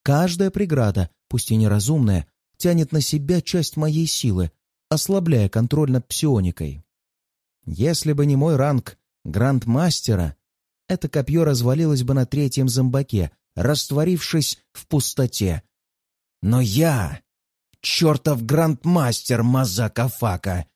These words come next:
и копье достигает цели. Оно вонзается некроманту в голову. Утырок, уронив Айру, валится на вершину пригорка. Я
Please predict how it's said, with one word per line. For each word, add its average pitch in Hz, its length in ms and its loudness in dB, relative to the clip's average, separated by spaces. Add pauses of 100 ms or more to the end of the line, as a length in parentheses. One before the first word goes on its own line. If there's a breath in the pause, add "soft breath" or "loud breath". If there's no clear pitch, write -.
(220)
и 185 100 4
копье 196 360 2
достигает 151 840 0
цели. 85 540 -4 (760)
Оно 135 280 2
вонзается 160 580 0
некроманту 143 580 0
в 131 100 -4
голову. 87 560 -2 (880)
Утырок, 180 640 2
уронив 139 500 0 (120)
Айру, 135 520 0 (260)
валится 208 560 0
на 196 100 0
вершину 127 480 0
пригорка. 98 800 -4 (1300)
Я 131 420 0